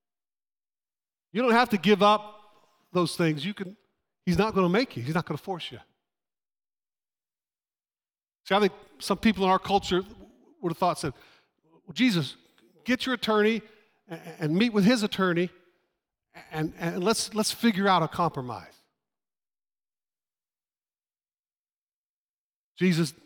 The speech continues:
doesn't do that. Why? 'Cause he's on the move. And he's looking for people who are gonna follow him. And he's not gonna lower his standard.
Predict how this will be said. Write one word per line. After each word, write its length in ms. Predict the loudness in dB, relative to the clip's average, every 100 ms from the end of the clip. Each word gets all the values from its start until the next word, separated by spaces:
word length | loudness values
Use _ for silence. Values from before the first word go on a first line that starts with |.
| _
doesn't 220 | -6 -4
do 140 | -2 -2
that. 140 | 0
Why? 160 | -2 -2
'Cause 200 | -4 -4
he's 120 | -4
on 120 | -4
the 60 | -4
move. 260 | -6 -10 -16 _ _ _ _ _ _ _ _ _ _ _ _ _ _
And 100 | -4
he's 100 | -2
looking 180 | 0 0
for 80 | 0
people 200 | 0 -2
who 60 | -2
are 40 |
gonna 140 | -4
follow 300 | -6 -4 -4
him. 160 | -6 -10 -16 _ _ _ _ _ _ _ _ _ _ _ _
And 60 | 0
he's 120 | 2
not 140 | 4
gonna 140 | 4 4
lower 220 | 4 2
his 100 | 0
standard. 480 | 0 0 0 -4